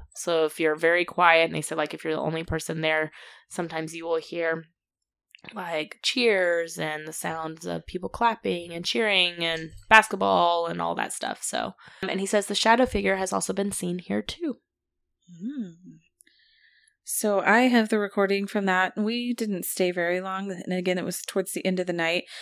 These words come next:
Speaker 2: which was actually probably best because I think the crowd had started to
Speaker 1: More
Speaker 2: thin
Speaker 1: people
Speaker 2: out by
Speaker 1: had
Speaker 2: then.
Speaker 1: left, yeah.
Speaker 2: Because, you know, not only was it a gymnasium and everything echoes there, but the bathrooms were also there. So it was a very,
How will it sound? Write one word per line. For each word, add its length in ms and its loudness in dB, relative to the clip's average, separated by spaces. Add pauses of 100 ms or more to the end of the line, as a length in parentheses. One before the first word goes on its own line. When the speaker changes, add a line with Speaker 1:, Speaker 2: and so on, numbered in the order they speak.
(200)
Speaker 2:
which 120 2
was 140 8
actually 320 8
probably 400 4
best 280 4
because 380 0
I 60 0
think 400 -2
the 240 2
crowd 260 2
had 140 -4
started 260 0
to 160 2
Speaker 1:
More 160 4
Speaker 2:
thin 80 6
Speaker 1:
people 220 6
Speaker 2:
out 80 0
by 100 8
Speaker 1:
had 100 6
Speaker 2:
then. 260 8
Speaker 1:
left, 100 6
yeah. 200 -6 (280)
Speaker 2:
Because, 440 4
you 100 4
know, 120 6
not 200 10
only 420 4 (100)
was 240 2
it 240 4 (300)
a 80 4
gymnasium 560 2
and 160 2
everything 360 -2
echoes 460 0
there, 220 0
but 160 -2
the 80 -2
bathrooms 580 2
were 160 -2
also 320 -4
there. 320 -6
So 320 -2
it 80 -2
was 160 -4
a 60 -2
very, 420 -4